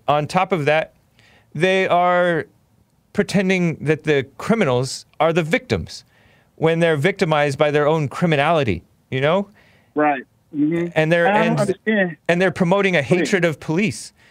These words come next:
Speaker 1: which is
Speaker 2: Yeah.
Speaker 1: only making the problem faced by blacks worse. So they hate black people. Black Lives Matter, the people who support it,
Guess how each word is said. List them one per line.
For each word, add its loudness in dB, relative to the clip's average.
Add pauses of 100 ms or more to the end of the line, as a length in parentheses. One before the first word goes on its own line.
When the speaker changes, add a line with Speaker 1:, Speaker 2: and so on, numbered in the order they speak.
(140)
Speaker 1:
which 0
is 0
Speaker 2:
Yeah. 2
Speaker 1:
only 2
making 0
the 0
problem 0 (420)
faced -2
by 2
blacks -2 (160)
worse. -2 (120)
So 2
they 0
hate 0
black 0
people. -6
Black 0
Lives 0
Matter, 0 (420)
the -4
people 0
who 0
support 0
it, -6